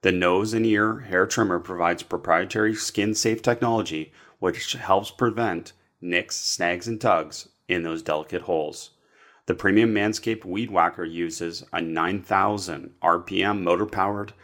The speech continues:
three hundred sixty degree rotary dual blade system. Its intelligently contoured design enhances the trimming experience, and it is waterproof, which makes for easy operation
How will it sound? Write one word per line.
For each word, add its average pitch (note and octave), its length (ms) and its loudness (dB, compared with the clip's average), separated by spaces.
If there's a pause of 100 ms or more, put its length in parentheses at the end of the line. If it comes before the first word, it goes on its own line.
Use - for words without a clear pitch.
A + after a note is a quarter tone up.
(180)
three G2 240 4
hundred A#2+ 300 2
sixty A2+ 340 -2
degree G2+ 360 0
rotary F2+ 600 0 (160)
dual F2 300 4
blade E2 340 -4
system. - 480 -10 (800)
Its F#2 180 2
intelligently F2+ 560 2
contoured G#2+ 480 0
design G#2 380 2
enhances E2+ 440 -4
the F2+ 80 -10
trimming G2 300 -4
experience, E2 480 -12
and E2 120 -8
it E2 80 -6
is D#2+ 120 -8
waterproof, F#2+ 580 -2
which - 200 -10
makes - 260 -6
for - 240 -14
easy F2+ 300 -2
operation F2 720 -2